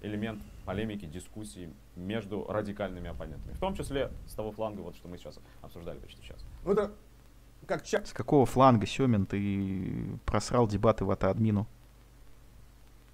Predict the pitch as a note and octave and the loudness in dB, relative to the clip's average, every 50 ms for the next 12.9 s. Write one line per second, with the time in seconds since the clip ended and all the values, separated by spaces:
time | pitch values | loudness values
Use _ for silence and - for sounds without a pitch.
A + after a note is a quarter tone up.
0 | - - - - - - - - - - - - - C#3+ C3+ A#2+ A2 A#2 - - | -20 -20 -20 -20 -20 -20 -20 -20 -18 -16 -14 -2 0 2 2 2 2 0 -2 -2
1 | - C#3 C#3 - - - - G#2+ A2 - - - - - - - - - - - | -2 -2 -2 -2 -2 -2 -2 -2 -2 -4 -6 -6 -4 -4 -4 -6 -10 -14 -16 -16
2 | - - - - - - - - - - - - - - - - - - - - | -18 -18 -18 -18 -12 -10 -10 -10 -10 -12 -16 -20 -20 -20 -20 -20 -20 -20 -20 -20
3 | - - - - - - - - - - - - - - - - - - - - | -20 -20 -20 -20 -20 -20 -20 -20 -20 -20 -20 -18 -12 -10 -6 -6 -4 -6 -6 -8
4 | - - - - - - - - - - G#3 - - - - C#4 A#3+ A3 A#3 G3 | -10 -12 -12 -8 -6 0 10 12 12 12 12 12 12 8 6 6 8 8 6 6
5 | C#3+ C#3 - - C3+ C#3 C3+ - - A2+ A#2 - - - - G#2+ G#2+ - A2 - | 4 2 2 4 6 6 6 4 0 -4 -4 -4 -2 -2 -2 -2 -2 -4 -4 -2
6 | - A2 - A#2+ - - - - A2+ A2+ G#2+ G#2+ A2+ A#2 C3 D3 - - - B3+ | -2 -2 0 -2 -4 -4 -2 -2 0 0 0 -2 -2 -2 -2 -2 -2 4 4 4
7 | A#3 G3 A#3 - - - - C#3+ C#3 - E3 D#3+ C#3 B2 - - - - - - | 6 4 2 -2 -2 0 0 0 2 2 2 4 4 2 0 -4 -8 -12 -12 -16
8 | - - - - - - - - - - - - - - - - - - - - | -20 -20 -20 -20 -20 -20 -20 -20 -20 -20 -16 -16 -14 -14 -14 -16 -16 -18 -18 -18
9 | - - - - - - - - - - - - A#3 A3 G#3 G#3 G#3 - G3+ G3+ | -20 -20 -20 -20 -20 -20 -20 -20 -20 -14 -4 -2 0 0 0 0 0 0 0 0
10 | F#3 C#3+ C3+ C3+ C3+ C3 C3 - - - - - - - - - - - - - | 0 2 2 2 2 2 -2 -8 -16 -18 -18 -18 -18 -20 -20 -20 -20 -20 -20 -20
11 | - - - - - - - - - - - - - - - - - - - - | -20 -20 -20 -20 -20 -20 -20 -20 -20 -20 -20 -20 -20 -20 -20 -20 -20 -20 -20 -20
12 | - - - - - - - - - - - G#3+ F#3+ D3+ B2+ - - | -20 -20 -20 -20 -20 -20 -20 -20 -20 -4 2 4 4 4 4 0 -6